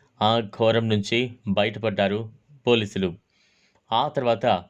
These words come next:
మహారాష్ట్ర సరిహద్దుల్లోకి తీసుకువెళ్లి అఘోరిని వదిలేశారు. ఆ గండం గడిచిందని అనుకుంటుండగానే శ్రీకాళహస్తి ఆలయం దగ్గర హల్చల్ చేసింది. ఆలయంలోకి అనుమతించకపోవడంతో పెట్రోల్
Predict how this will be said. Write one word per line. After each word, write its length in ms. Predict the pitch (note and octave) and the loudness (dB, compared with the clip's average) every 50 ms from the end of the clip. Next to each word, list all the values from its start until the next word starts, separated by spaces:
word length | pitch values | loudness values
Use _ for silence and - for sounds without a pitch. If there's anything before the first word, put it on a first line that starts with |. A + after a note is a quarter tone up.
| _ - | _ -2
మహారాష్ట్ర 540 | A2 A2+ A#2 C#3 C3+ C3 A#2+ - - B2+ A#2+ | -2 -2 -2 -2 -4 -4 -4 -4 -2 -4 -2
సరిహద్దుల్లోకి 720 | A#2+ A#2 A2 G#2+ G#2+ A#2 G2+ G#2 G#2+ G2+ G#2 G#2+ G#2 - | 0 0 -2 0 -2 -2 -2 -2 0 2 2 2 0 -2
తీసుకువెళ్లి 720 | G#2 - G#2+ G#2 G2+ - - G2+ G2+ G#2 G#2+ C#3 E3 E3 - - - _ _ - A2 | -4 -4 -4 -6 -6 -2 0 2 2 2 2 0 -2 -6 -10 -16 -20 _ _ -2 0
అఘోరిని 480 | A2+ A#2 G#2 A2 C#3+ C#3 B2 A#2+ A#2+ C3+ | 0 0 0 -2 0 0 0 0 -2 -2
వదిలేశారు. 580 | C3 B2 A2 G#2+ A2+ A2 G#2 - G2+ F#2 E2+ E2 _ _ _ _ _ _ - | -2 -2 -2 -2 -4 -4 -2 0 -2 -2 -2 -6 _ _ _ _ _ _ -2
ఆ 220 | G#2+ A2+ B2+ C#3+ C3+ B2+ | -2 0 0 0 0 0
గండం 280 | A#2+ A#2 A#2 B2+ B2 A2 | -2 0 -2 -2 -2 -2
గడిచిందని 640 | A2 A2 A#2+ A#2+ - C3 A2+ A2 A2+ A2 A2+ A#2 A#2 - - | -4 -4 -4 -6 -8 -6 -2 -2 0 0 0 -2 -4 -4 -2
అనుకుంటుండగానే 920 | G#2 A2+ B2 B2 B2+ A#2+ A2 A#2+ A2 G#2+ A2 G2+ A2 A2 A2 G#2+ F#2 - - - _ _ _ _ | -2 -2 0 -2 -4 -4 -2 -2 0 0 0 0 0 0 0 -2 -4 -6 -8 -14 _ _ _ _
శ్రీకాళహస్తి 760 | - - C#3 D#3 D#3+ - D#3+ D3 C3+ B2 C3 B2 A2 - B2 | -2 0 0 2 2 2 2 2 0 -2 -4 -6 -4 0 0
ఆలయం 380 | A2+ G#2+ A2 A2+ A#2 A2+ G#2+ G2+ | 2 2 2 0 0 -4 -4 -4
దగ్గర 300 | A2 G2+ A#2 A#2 B2+ A#2+ G#2+ - | -4 -2 0 -2 -2 -2 -2 -2
హల్చల్ 340 | A#2 A#2+ A#2+ - B2+ A2 G2 G#2+ | -2 -2 -2 -2 -4 -2 0 0
చేసింది. 460 | G#2 G2 - G#2+ G2 G2 F2 E2 - _ _ _ _ _ _ - | 0 0 0 0 0 0 -2 -2 -6 _ _ _ _ _ _ -2
ఆలయంలోకి 600 | A2+ A2+ B2 C3+ B2+ A#2+ A2+ A2+ A2+ A2 G#2+ A2+ | 0 0 0 -2 -4 -4 -4 -4 -4 -2 -2 -2
అనుమతించకపోవడంతో 1040 | G#2 A2 B2 B2 A#2+ A2+ G#2 G#2+ A2+ A2 G#2 A2 G#2+ G#2+ G#2+ G#2 B2+ A2+ F#2 E2+ - - - _ _ _ - | -2 -2 -4 -6 -8 -8 -8 -6 -6 -4 -2 -2 -2 -2 -2 0 2 2 0 0 -4 -12 -20 _ _ _ -4
పెట్రోల్ 300 | C3+ C#3 - E3 D#3 | -2 0 0 -2 -2